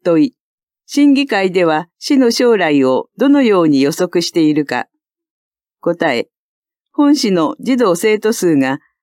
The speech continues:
今後も減少し、一定の集団規模が確保できなくなると、良好な教育環境を維持することが困難になり、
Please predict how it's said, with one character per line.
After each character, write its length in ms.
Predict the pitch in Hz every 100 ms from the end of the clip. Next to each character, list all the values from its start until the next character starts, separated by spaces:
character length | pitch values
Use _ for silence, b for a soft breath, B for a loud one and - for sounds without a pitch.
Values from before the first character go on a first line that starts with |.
| _
今 280 | - 240 240
後 120 | 220
も 140 | 214
減 220 | 185 180 196
少 260 | 185 175
し、 340 | 175 - 143 - _ _ _
一 160 | - 202
定 300 | - 240 233
の 140 | 214
集 260 | 208 254 269
団 200 | 247 240
規 180 | 240 240
模 120 | 180
が 200 | 147 139 -
確 240 | - 262 -
保 160 | 196
で 140 | 165 165
き 120 | 240
な 120 | 208
く 140 | -
な 120 | 175 180
る 120 | 147
と、 260 | - 123 - _ _ _ _ _ -
良 240 | 214 233
好 280 | - 208 208
な 140 | 185
教 260 | 185 247 262
育 200 | 262 -
環 240 | 247 247
境 480 | - 180 175 165 160
を 100 | 147 -
維 100 | 240
持 140 | 233
す 140 | 214 185
る 120 | 190
こ 120 | 190
と 140 | 190
が 160 | 165 135
困 280 | 233 240 220
難 220 | 175 160
に 140 | 143
な 120 | 147 156
り、 220 | 123